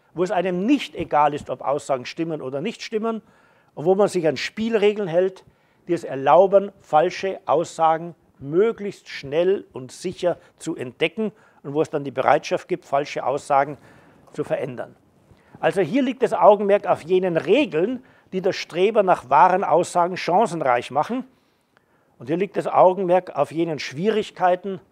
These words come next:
auch sozialen und intellektuellen Schwierigkeiten, welche die Einhalten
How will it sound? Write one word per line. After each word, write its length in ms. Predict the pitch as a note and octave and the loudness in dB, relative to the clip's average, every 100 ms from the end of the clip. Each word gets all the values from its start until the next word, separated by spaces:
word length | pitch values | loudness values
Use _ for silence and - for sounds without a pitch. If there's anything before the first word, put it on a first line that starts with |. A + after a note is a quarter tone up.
| _ _ _ _ _ _ _ _ _ - | _ _ _ _ _ _ _ _ _ -8
auch 180 | G#2 - | -8 -8
sozialen 840 | A#2 - - A#2 E3+ F#3+ G3 F3 _ - | -18 -14 -2 2 2 2 -2 -8 _ -20
und 160 | A2+ | -18
intellektuellen 680 | B2 A#2 A2+ A#2 A#2+ B2+ F3+ | -18 -14 -14 -14 -10 -8 -8
Schwierigkeiten, 680 | - E3 E3 - D3 D3+ C3+ | -8 -8 -10 -2 -2 -2 -4
welche 260 | C3+ D3 D3 | -6 -6 -8
die 140 | D3 | -4
Einhalten 680 | - D3 B2+ D3 C#3+ D3 | -2 -2 0 -2 -4 -12